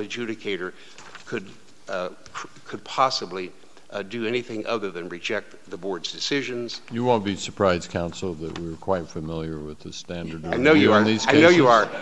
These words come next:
Speaker 1: but I simply was reminding the court that those, uh, I'm
Speaker 2: And
Speaker 1: sure
Speaker 2: it
Speaker 1: you're quite
Speaker 2: ranges
Speaker 1: familiar with it. I'm
Speaker 2: between
Speaker 1: not informing the court.
Speaker 2: forty to sixty percent of our docket at times.
Speaker 1: <laughs>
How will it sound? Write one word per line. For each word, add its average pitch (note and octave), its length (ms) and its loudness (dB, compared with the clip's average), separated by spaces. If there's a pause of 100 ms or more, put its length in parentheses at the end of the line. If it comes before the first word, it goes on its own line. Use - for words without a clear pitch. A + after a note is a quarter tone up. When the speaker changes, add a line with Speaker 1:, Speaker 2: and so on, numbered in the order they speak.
(220)
Speaker 1:
but D3 100 6
I C#3 80 6
simply D#3 340 2
was C3+ 180 2
reminding C#3+ 440 6
the B2 80 0
court B2 360 2
that A2+ 280 -4
those, A#2+ 360 -2
uh, G#2 280 -2
I'm G2+ 100 -4
Speaker 2:
And G#2+ 140 2
Speaker 1:
sure D3 100 2
Speaker 2:
it C3 40 0
Speaker 1:
you're A2+ 100 -4
quite C3 240 0
Speaker 2:
ranges B2+ 400 8
Speaker 1:
familiar - 60 -4
with A2+ 40 4
it. A#2+ 80 6
I'm C3 40 2
Speaker 2:
between C3 240 6
Speaker 1:
not G#2+ 80 0
informing B2+ 400 8
the A#2 100 6
court. - 100 0
Speaker 2:
forty C#3 120 8
to B2+ 40 8
sixty A#2+ 220 2
percent A2 540 0
of F2+ 140 0
our F2 140 2
docket F#2 640 2
at F4 120 6
times. F#3+ 640 4
Speaker 1:
<laughs> - 0 -